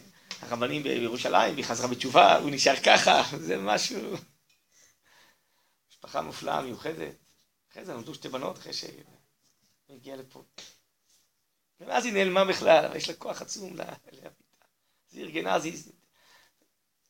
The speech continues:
הסתובבה בעולם, וכל הזה, והיא הפגנה, ואמרו לכולם, "מאמינים לגברת הזאת, לא מאמינים לכם."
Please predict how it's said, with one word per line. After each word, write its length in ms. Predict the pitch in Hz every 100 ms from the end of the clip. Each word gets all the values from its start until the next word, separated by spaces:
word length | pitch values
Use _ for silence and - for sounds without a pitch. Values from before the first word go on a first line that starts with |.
| _ -
הסתובבה 380 | - - 165
בעולם, 560 | 180 87 87 90 90 165
וכל 240 | 76 -
הזה, 240 | 87 82 85
והיא 280 | 82 80 165
הפגנה, 380 | 160 170 175 151
ואמרו 280 | 165 175 226
לכולם, 360 | 240 277 240
"מאמינים 280 | 185 156 165
לגברת 320 | 165 151 160
הזאת, 180 | 156 135
לא 60 | 135
מאמינים 240 | 156 147
לכם." 240 | 151 -